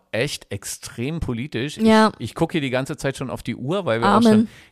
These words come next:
Speaker 1: die Zeit, äh, genau, die Zeit ist schon ganz schön vor-, vorangeschritten.
Speaker 2: So langsam kommt auch das kleine Mittagshüngerchen.
Speaker 1: Ach, kommt es?
Speaker 2: Ja.
Speaker 1: Okay.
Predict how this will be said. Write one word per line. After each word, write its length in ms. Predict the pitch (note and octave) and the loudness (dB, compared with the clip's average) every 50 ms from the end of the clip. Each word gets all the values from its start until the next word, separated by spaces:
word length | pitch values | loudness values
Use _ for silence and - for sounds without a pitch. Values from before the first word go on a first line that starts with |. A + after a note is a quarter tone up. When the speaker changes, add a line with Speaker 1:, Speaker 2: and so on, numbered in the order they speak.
| _ - | _ -16
Speaker 1:
die 100 | F#2+ F2+ | -16 -14
Zeit, 340 | - - - G2+ A2 - - | -12 -6 -4 -2 -2 -2 -4
äh, 80 | G#2+ | -8
genau, 440 | G#2 - A2+ A#2 D3 E3 A#2 E2+ E2+ - | -8 -6 -6 -4 -4 -4 -6 -6 -8 -10
die 120 | - G#2 - | -12 -14 -12
Zeit 320 | - - A#2 C3 B2+ - | -10 -8 -8 -8 -8 -8
ist 80 | - - | -10 -8
schon 180 | - A2+ G#2+ | -6 -6 -4
ganz 200 | G#2+ A2 C3+ - | -4 -4 -6 -4
schön 200 | - C#3 B2 A#2 | -4 -4 -4 -4
vor-, 400 | - - A2+ A2+ A2+ A2+ - - G2 | -2 -2 -2 -2 -2 -4 -6 -8 -8
vorangeschritten. 600 | - - A2 G2+ - A#2 D#3+ F#3+ G3+ - - G#3+ | -4 -2 -2 -2 0 -2 -4 -4 -2 2 4 6
Speaker 2:
So 40 | G3+ | 6
langsam 440 | F#3 F#3+ G#3 A3+ A#3 B3+ B3 B3+ | 6 6 6 6 6 6 4 4
kommt 200 | - B3+ A#3+ A3+ | 2 0 2 2
auch 80 | A3+ G#3+ G3+ | 2 2 2
das 140 | G3+ G3 - | 0 0 0
kleine 240 | - A#3 G#3 G#3+ | 2 2 4 4
Mittagshüngerchen. 1500 | G#3 G#3 A#3 B3 - F4+ D#4 C4 - - - - - - - _ - G#3+ G#3 G3 G3 G3+ G3 F#3 G3+ - - G3+ G3 G#3 | 4 4 2 2 2 0 0 0 -2 -4 -8 -8 -10 -12 -16 _ -6 0 2 2 4 4 2 0 0 0 0 0 2 2
Speaker 1:
Ach, 60 | C4 F3+ | 4 4
kommt 220 | A#3 - - - | 2 2 2 2
es? 340 | B3 A#3 G4 - - - - | 4 4 4 2 0 -4 -4
Speaker 2:
Ja. 300 | A#3 G#3+ G#3+ A3 C#4 - - - | 0 4 4 6 4 4 0 -2
Speaker 1:
Okay. 800 | - B2+ C#3 - - - - F3 A3+ D4 D#4+ A#3+ E3 C3+ B2+ | 0 0 0 0 -2 -2 0 2 2 4 4 4 4 4 2